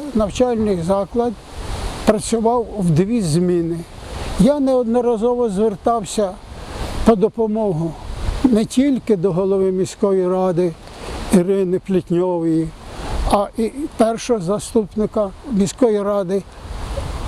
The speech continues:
Ганича, начальника управління освіти і гуманітарної політики Уманської міської ради Чирви, начальника військової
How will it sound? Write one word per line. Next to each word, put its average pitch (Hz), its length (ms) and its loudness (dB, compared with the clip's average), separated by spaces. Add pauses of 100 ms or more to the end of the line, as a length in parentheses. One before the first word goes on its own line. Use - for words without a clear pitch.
(180)
Ганича, 214 760 0 (1300)
начальника 254 640 2
управління 214 540 2
освіти 214 640 0 (160)
і 233 80 4
гуманітарної 208 720 2
політики 208 640 0
Уманської 208 500 2
міської 202 480 2
ради 190 340 0
Чирви, 220 640 2 (520)
начальника 240 920 2 (100)
військової 220 840 2